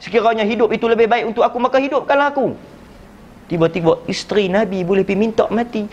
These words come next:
boleh pergi suruh ular patuk. Tidakkah itu termasuk dalam perbuatan membunuh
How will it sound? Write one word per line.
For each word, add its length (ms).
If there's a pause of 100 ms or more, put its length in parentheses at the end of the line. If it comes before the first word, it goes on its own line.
(100)
boleh 240
pergi 160
suruh 240
ular 160
patuk. 320 (240)
Tidakkah 480
itu 320
termasuk 480
dalam 160
perbuatan 480
membunuh 480